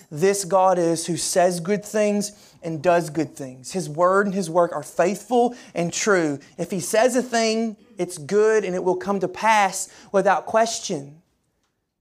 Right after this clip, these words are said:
In Acts chapter fourteen, when Paul's talking, um, to these people, um, in Lystra, it says, "But when the apostle Barnabas and Paul heard of it,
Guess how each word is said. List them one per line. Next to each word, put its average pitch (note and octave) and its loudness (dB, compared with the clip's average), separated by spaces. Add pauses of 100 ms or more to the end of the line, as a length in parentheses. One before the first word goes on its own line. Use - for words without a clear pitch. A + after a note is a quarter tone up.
(540)
In F3 -6
Acts F#3 -2
chapter F#3+ -2
fourteen, G3 -2 (760)
when E3 -6
Paul's F3+ 0
talking, F3+ 0 (320)
um, E3+ 0 (200)
to G3 -2
these E3+ -4
people, F#3+ -2 (260)
um, E3 4
in F3 -4
Lystra, F3 0
it E3 -4
says, F3 -4
"But F3+ -2
when G3 -2
the F#3 -2
apostle A3+ 0
Barnabas G#3 -2
and G#3 -6
Paul F#3 2
heard A3+ -2
of G3+ -2
it, F#3 -6